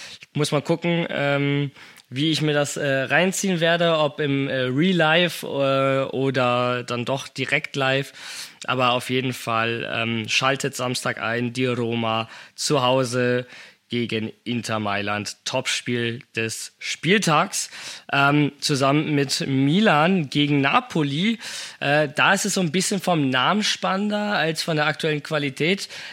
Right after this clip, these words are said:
Liegt aber nicht an Milan, sondern eher an Neapel, muss man ja sagen. Ähm, t-, nichtsdestotrotz, Milan,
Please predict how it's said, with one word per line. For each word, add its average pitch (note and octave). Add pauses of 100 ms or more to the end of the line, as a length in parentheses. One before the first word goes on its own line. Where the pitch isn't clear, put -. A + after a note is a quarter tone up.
Liegt E3
aber D#3+
nicht E3
an C#3+
Milan, D#3+
sondern C#3+
eher D#3
an D3
Neapel, D#3
muss B2
man B2+
ja A#2+
sagen. B2+ (420)
Ähm, C#3
t-, C#3+
nichtsdestotrotz, D3+
Milan, D3